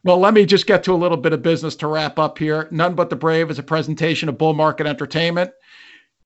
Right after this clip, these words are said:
Please subscribe to our show. You can go on Apple, it's there,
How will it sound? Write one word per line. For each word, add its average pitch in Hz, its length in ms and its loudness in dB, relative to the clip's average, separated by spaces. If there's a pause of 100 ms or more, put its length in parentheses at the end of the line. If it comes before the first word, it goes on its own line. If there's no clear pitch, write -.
(120)
Please 220 360 4
subscribe 190 560 2
to 170 140 -2
our 156 140 2
show. 175 520 2 (120)
You 147 120 -4
can 139 240 -4
go 170 280 0
on 160 160 -2
Apple, 170 480 -2
it's - 140 -12
there, 180 520 2